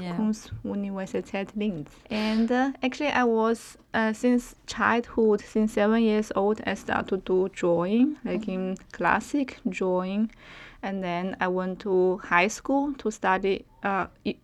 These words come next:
Speaker 2: Kunstuni in China, uh, from high school. Then I did four years drawing. Then I went to bachelor. So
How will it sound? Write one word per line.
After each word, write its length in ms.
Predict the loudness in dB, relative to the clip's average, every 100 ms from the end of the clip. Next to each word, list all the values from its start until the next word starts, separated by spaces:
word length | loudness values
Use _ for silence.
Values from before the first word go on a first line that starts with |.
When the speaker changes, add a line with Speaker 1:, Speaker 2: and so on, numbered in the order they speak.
| _ -20 -16
Speaker 2:
Kunstuni 960 | 0 2 2 -4 -8 -4 0 2 0 0
in 320 | -2 -2 -2
China, 560 | -2 -2 -2 2 2 0 -4 -20 -20 -20 -20 -20 -10
uh, 280 | -4 -4 -4
from 400 | -8 -4 -2 0
high 220 | 0 -2
school. 440 | -2 2 6 6 2 -8 -6
Then 100 | -4
I 100 | -4
did 220 | -6 -8
four 280 | -4 2 4
years 440 | 4 4 0 -6 -4
drawing. 560 | -2 0 4 4 2 -2 -8
Then 180 | -4 -4
I 40 |
went 260 | -4 -6 -6
to 340 | -2 0 0 -2
bachelor. 520 | -2 0 4 4 4 0 -16 -18 -18 -14
So 200 | -2 0